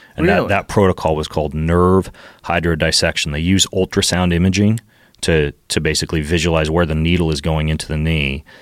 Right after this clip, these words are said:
Speaker 1: They identify the area where the adhesion or the scar tissue is. They inject it right there, and then, I mean, it's like a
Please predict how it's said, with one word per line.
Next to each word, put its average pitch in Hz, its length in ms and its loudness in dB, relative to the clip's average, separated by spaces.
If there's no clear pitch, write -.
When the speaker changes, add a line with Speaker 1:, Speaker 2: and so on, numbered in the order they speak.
Speaker 1:
They 85 120 0
identify 80 560 -2
the 78 140 -4
area 80 220 0
where 76 140 -4
the 71 120 -8
adhesion 80 540 -4
or 78 60 -4
the 69 80 -8
scar 78 280 -2
tissue 73 380 -4
is. 65 320 -6
They 85 120 0
inject 80 420 -2
it - 80 -4
right 78 280 -4
there, 73 540 -2
and 85 120 -6
then, 69 80 -6
I 76 60 -10
mean, 78 120 -4
it's - 120 -6
like 71 120 -4
a 64 120 -10